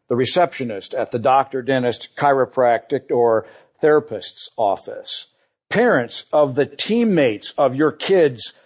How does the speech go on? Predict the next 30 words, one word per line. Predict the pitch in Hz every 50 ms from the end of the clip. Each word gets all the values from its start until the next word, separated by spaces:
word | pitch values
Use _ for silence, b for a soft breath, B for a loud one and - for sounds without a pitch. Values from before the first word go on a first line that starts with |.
| b
soccer | b - - - 170 160 170 165 - 160 160 156 151 151 147 B B B B
or | - 123 117
baseball | 107 101 139 151 143 139 - - 135 127 123 123 123
or | 131 117 113
dance | 110 127 127 135 135 131 - -
team. | - - 98 85 _ _ _ _ _ _ _ _ _ _ _ _ _ _ _ _ _ _ _ _ _ _ - b b b b _ _ _ _ _ _
Maybe | - 123 135 139 147 151
your | 160 151
hairstylist, | 143 170 175 196 151 - - 151 131 117 113 107 98 95 92 90 - - - - _ _ _ _
people | 147 151 127 151 147
that | 151 151
you | 151 139
see | - - 160
at | 156 156
the | 170 151
health | 131 131 175 180 170 -
club | - - 139 117 110 113
where | 120 123 123 127
you | 127 131
work | 123 131 151 151 143 165
out | 165 156 139 135 135
regularly, | 127 127 120 113 120 110 104 101 101
clerks | - - - 196 202 170 - -
at | 147 127
the | - 139
Kroger | - - 180 180 170 127 143 143
or | 143 135 131 123
Hy-Vee | 131 151 147 143 139 135 175 180 160 139
where | 127 131 127
you, | 123 131 143 151 156 139